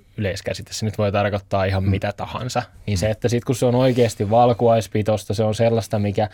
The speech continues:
Speaker 1: lannottaa maaperää, se,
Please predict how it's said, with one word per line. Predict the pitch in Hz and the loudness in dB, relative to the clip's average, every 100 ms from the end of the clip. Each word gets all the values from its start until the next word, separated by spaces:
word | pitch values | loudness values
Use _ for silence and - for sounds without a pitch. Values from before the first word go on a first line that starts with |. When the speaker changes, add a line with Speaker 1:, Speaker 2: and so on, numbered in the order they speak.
| - - - - - _ | -10 -18 -20 -20 -20 _
Speaker 1:
lannottaa | 113 127 127 120 - 117 110 | 2 4 4 2 2 2 4
maaperää, | 110 107 104 113 110 104 | 2 2 2 2 4 2
se, | 101 110 | 0 -2